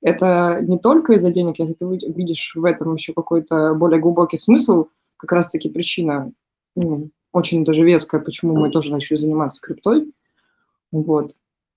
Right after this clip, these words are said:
М, то тогда это друг друга дополняет, и на любом рынке ты чувствуешь себя хорошо, потому что у тебя есть конкретная цель, к которой ты идёшь, образ, видение. Это просто криптовалюта, как и акция когда-то, для кого-то это был определённый инструмент,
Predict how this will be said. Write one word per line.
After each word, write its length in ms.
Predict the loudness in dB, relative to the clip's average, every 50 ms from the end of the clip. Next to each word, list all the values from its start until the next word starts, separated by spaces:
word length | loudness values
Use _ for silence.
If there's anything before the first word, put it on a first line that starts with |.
| _
М, 300 | 2 2 2 4 2 0
то 380 | 0 2 4 6 8 8 6 6
тогда 260 | 4 4 4 4 4 4
это 140 | 4 4 4
друг 200 | 4 4 2 4
друга 200 | 4 4 4 4
дополняет, 720 | 2 2 2 2 2 2 2 4 4 6 4 4 4 2 0
и 280 | 2 2 2 0 0 0
на 100 | -2 -2
любом 320 | -4 -2 -2 0 0 0 -2
рынке 280 | -2 -2 -2 -4 -6 -8
ты 100 | -8 -10
чувствуешь 380 | -10 -10 -12 -8 -8 -8 -8 -8
себя 120 | -10 -8
хорошо, 320 | -6 -6 -8 -4 -4 -4 -4
потому 320 | -4 -6 -8 -6 -6 -6
что 160 | -8 -8 -10
у 40 | -8
тебя 140 | -4 -4 -4
есть 120 | -4 -4 -6
конкретная 520 | -8 -8 -4 -2 -4 -2 -2 -4 -6 -4
цель, 220 | -2 -2 -4 -4
к 40 | -4
которой 300 | -10 -8 -8 -6 -6 -6 -6
ты 140 | -4 -4 -2
идёшь, 420 | 0 0 0 0 -2 -6 -6 -2
образ, 480 | 0 0 0 2 0 -2 -2 -2 -4 -4
видение. 500 | -2 -2 -2 -2 0 0 0 0 0 0
Это 160 | -2 -4 -8 _ _ _ _
просто 360 | 0 2 2 2 2 -2 -4
криптовалюта, 800 | -2 -2 -4 -4 0 0 2 4 4 4 4 4 2 0 -2 -2
как 220 | -2 -6 -6 -2 -2
и 20 |
акция 340 | -2 -2 -2 -4 -8 -8 -4
когда-то, 380 | -2 -2 0 0 -2 -2 -2 -4
для 120 | -4 -4
кого-то 340 | -2 -2 -2 -2 -2 -2 -6
это 100 | -8 -6
был 240 | -4 -4 -4 -4 -4
определённый 500 | -8 -8 -8 -6 -4 -2 0 0 0 0
инструмент, 540 | 0 -2 -4 -6 -4 -4 -4 -4 -6 -8 -14